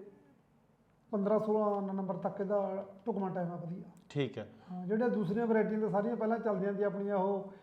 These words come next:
Speaker 1: ਇੱਕ ਨਵੰਬਰ ਤੋਂ ਲੈ ਕੇ ਵੀਹ ਨਵੰਬਰ ਆ ਜਾਂਦੀਆਂ। ਇਹਨੂੰ ਆਪਾਂ ਇੱਕ ਹਫ਼ਤਾ ਅਗੇਤੀ ਲਿਆ ਸਕਦੇ ਸਾਰਿਆਂ ਨੂੰ।
Speaker 2: ਠੀਕ ਹੈ।
Speaker 1: ਅਗੇਤੀ ਲਾਉਣ ਦੀ ਫਾਇਦਾ ਇਹਦਾ।
Speaker 2: ਤੇ ਵਧੀਆ
Speaker 1: ਤੇ
Speaker 2: ਰਿਜ਼ਲਟ ਇਹਦਾ?
Speaker 1: ਤਕੜੀਆਂ ਜ਼ਮੀਨਾਂ ਹੁਣ ਜਿੱਥੇ ਲਾਉਣੀ ਆਪਾਂ ਨੇ,
Speaker 2: ਹੂੰ।
Speaker 1: ਮਾੜੀਆਂ ਜ਼ਮੀਨਾਂ 'ਚ ਇਹਨੂੰ ਲਾਉਣ ਦਾ ਬਿਲਕੁਲ ਵੀ ਉਹ ਨਹੀਂ ਬਣਦਾ।
Speaker 2: ਠੀਕ
Speaker 1: ਤਕੜੀ
Speaker 2: ਹੈ।
Speaker 1: ਜ਼ਮੀਨ ਹੋਵੇ।
Speaker 2: ਚੰਗਾ ਝਾੜ,
Speaker 1: ਹਾਂ,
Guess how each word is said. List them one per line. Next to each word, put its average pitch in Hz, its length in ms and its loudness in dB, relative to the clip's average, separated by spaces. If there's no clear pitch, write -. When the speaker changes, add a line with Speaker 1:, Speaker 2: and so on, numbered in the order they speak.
Speaker 1:
ਇੱਕ 202 180 2
ਨਵੰਬਰ 202 360 4
ਤੋਂ 208 160 4
ਲੈ 190 100 2
ਕੇ 185 120 0
ਵੀਹ 180 160 0
ਨਵੰਬਰ 202 300 0
ਆ 180 100 2
ਜਾਂਦੀਆਂ। 175 320 0
ਇਹਨੂੰ 233 380 4
ਆਪਾਂ 208 420 0
ਇੱਕ 220 160 0
ਹਫ਼ਤਾ 202 260 4
ਅਗੇਤੀ 196 300 2
ਲਿਆ 220 160 4
ਸਕਦੇ 170 280 -4
ਸਾਰਿਆਂ 180 260 -8
ਨੂੰ। 180 120 -8
Speaker 2:
ਠੀਕ 127 300 -2
ਹੈ। 104 60 -12
Speaker 1:
ਅਗੇਤੀ 247 300 4
ਲਾਉਣ 269 220 6
ਦੀ 277 80 4
ਫਾਇਦਾ 180 220 2
ਇਹਦਾ। 180 260 -4
Speaker 2:
ਤੇ 185 220 12
ਵਧੀਆ 180 380 10
Speaker 1:
ਤੇ 214 60 12
Speaker 2:
ਰਿਜ਼ਲਟ 202 260 12
ਇਹਦਾ? 208 200 10
Speaker 1:
ਤਕੜੀਆਂ 254 320 6
ਜ਼ਮੀਨਾਂ 214 320 6
ਹੁਣ 208 140 6
ਜਿੱਥੇ 226 200 0
ਲਾਉਣੀ 190 300 2
ਆਪਾਂ 196 220 2
ਨੇ, 233 80 2
Speaker 2:
ਹੂੰ। 131 200 0
Speaker 1:
ਮਾੜੀਆਂ 208 320 8
ਜ਼ਮੀਨਾਂ 226 380 4
'ਚ 233 100 -2
ਇਹਨੂੰ 233 580 4
ਲਾਉਣ 208 280 2
ਦਾ 208 240 4
ਬਿਲਕੁਲ 190 360 -2
ਵੀ 214 200 -2
ਉਹ 180 160 0
ਨਹੀਂ 180 100 -2
ਬਣਦਾ। 175 320 -6
Speaker 2:
ਠੀਕ - 160 2
Speaker 1:
ਤਕੜੀ 190 140 0
Speaker 2:
ਹੈ। 202 60 2
Speaker 1:
ਜ਼ਮੀਨ 180 240 0
ਹੋਵੇ। 185 220 -2
Speaker 2:
ਚੰਗਾ 170 320 6
ਝਾੜ, 165 400 8
Speaker 1:
ਹਾਂ, 160 60 2